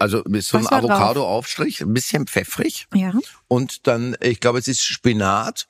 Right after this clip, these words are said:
Speaker 2: Ui.
Speaker 1: und, äh, Karotte.
Speaker 2: Nehm
Speaker 1: Oder
Speaker 2: ich
Speaker 1: für dich
Speaker 2: gleich.
Speaker 1: Möhre.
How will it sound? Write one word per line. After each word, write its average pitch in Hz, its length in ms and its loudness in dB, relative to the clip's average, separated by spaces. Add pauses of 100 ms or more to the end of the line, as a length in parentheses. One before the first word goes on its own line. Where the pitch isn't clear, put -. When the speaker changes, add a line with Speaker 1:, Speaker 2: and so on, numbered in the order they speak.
(340)
Speaker 2:
Ui. 127 140 4
Speaker 1:
und, - 300 -4
äh, 120 240 2
Karotte. 120 480 -2 (560)
Speaker 2:
Nehm 98 100 4
Speaker 1:
Oder 101 140 2
Speaker 2:
ich 95 80 -2
Speaker 1:
für 104 80 2
dich 82 240 2
Speaker 2:
gleich. 101 100 2
Speaker 1:
Möhre. 107 400 0